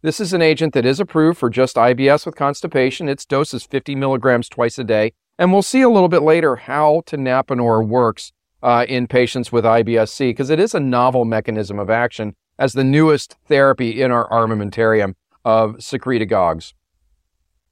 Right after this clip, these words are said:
So let's start with a patient case. And this is Kate. She's a twenty-eight-year-old female. She's got two-year history of pain and gas, bloating, hard lumpy stools. She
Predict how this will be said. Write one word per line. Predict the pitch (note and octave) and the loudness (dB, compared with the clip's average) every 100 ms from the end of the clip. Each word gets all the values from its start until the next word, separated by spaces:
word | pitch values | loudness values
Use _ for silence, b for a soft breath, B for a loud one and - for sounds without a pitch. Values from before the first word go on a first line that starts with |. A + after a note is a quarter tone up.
| _ | _
So | - F#3+ F#3 | 0 2 4
let's | F#3+ A#3+ | 2 0
start | - A3+ G#3+ | 2 2 4
with | F3+ | 2
a | |
patient | E3 E3+ - D3 | 2 0 0 -6
case. | C#3+ G#2+ D2+ - | -4 -4 -4 -10
And | C3+ | -8
this | C3+ | -8
is | D3 | -10
Kate. | - D3+ D#3 - | -6 0 0 0
She's | - B2+ | -8 -10
a | |
twenty-eight-year-old | - D#3 D#3+ E3+ E3 D#3+ D3 | -6 -2 0 0 2 2 2
female. | - E3 E3+ E3 | 0 0 2 0
She's | D#3 C#3 | -2 -4
got | C#3+ A2 - | 0 -2 -2
two-year | - G3+ G3 F3 | -10 -6 -2 0
history | E3+ E3 F3 D#3+ | 0 -2 -2 0
of | A2+ - | -2 -4
pain | - E3 E3 E3 | -8 -4 -4 -4
and | C3+ G2 | -6 -2
gas, | B2+ C#3+ D3 - | 0 2 0 -4
bloating, | C#3 C#3 C#3+ C#3 C3+ b b b | -2 -2 0 -4 -8 b b b
hard | - E3+ E3 | 0 2 4
lumpy | D#3+ D#3 | 2 0
stools. | D3+ - D3 C#3 C#3 | -6 -4 0 2 0
She | - B2 A#2 | -4 -10 -10